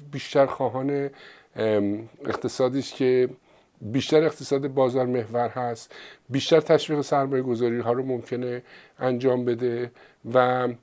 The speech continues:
به صنایع یه مقدار بالاتر از بیزنس های کوچیکتر بیشتر توجه داره. حزب لیبرال بیشترین تمرکزش روی اسمال بیزنس ها و صنایع کوچیک هست.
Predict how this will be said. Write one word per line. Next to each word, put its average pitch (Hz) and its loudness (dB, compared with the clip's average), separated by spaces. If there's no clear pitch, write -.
به 131 2
صنایع 151 0
یه 127 2
مقدار 160 2
بالاتر 127 4
از 113 0
بیزنس 113 -4
های 117 0
کوچیکتر 117 -6
بیشتر - 2
توجه 82 0
داره. 76 -14
حزب 165 2
لیبرال 175 4
بیشترین 131 0
تمرکزش 131 0
روی 147 0
اسمال 123 0
بیزنس 120 -2
ها 156 0
و 147 -2
صنایع 117 -2
کوچیک - -8
هست. 175 -4